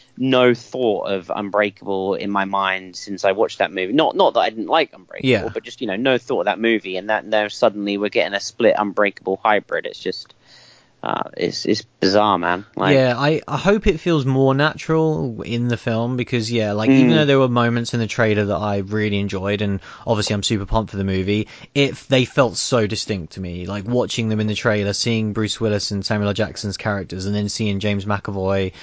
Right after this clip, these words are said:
Speaker 2: um, and Anya, uh, Taylor-Joy's character, like, they felt
Speaker 1: Yeah.
Speaker 2: very on two different sides, uh, to me. It didn't feel natural to have
Speaker 1: Yeah.
Speaker 2: all these four characters together.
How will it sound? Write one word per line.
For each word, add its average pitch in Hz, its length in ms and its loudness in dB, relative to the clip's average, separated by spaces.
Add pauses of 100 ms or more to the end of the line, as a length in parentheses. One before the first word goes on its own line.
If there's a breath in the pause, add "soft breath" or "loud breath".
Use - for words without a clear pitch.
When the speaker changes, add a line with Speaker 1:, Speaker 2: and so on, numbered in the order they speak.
(220 loud breath)
Speaker 2:
um, 98 240 -2
and 101 100 -2
Anya, 101 560 -2 (280 loud breath)
uh, 101 100 -2
Taylor-Joy's 104 560 0
character, 101 420 -2
like, 104 200 -2
they 123 180 2
felt 117 260 2
Speaker 1:
Yeah. 101 240 6
Speaker 2:
very 113 540 2 (300 loud breath)
on 113 200 -2
two 123 200 0
different 113 260 -2
sides, 127 640 0
uh, 135 220 2
to 156 180 -2
me. 160 180 4
It 135 140 2
didn't 135 220 2
feel 139 180 0
natural 135 360 -2
to 107 60 6
have 117 180 4
Speaker 1:
Yeah. - 40 -2
Speaker 2:
all 143 60 2
these 139 180 -2
four 135 180 -2
characters 127 380 0
together. 123 540 0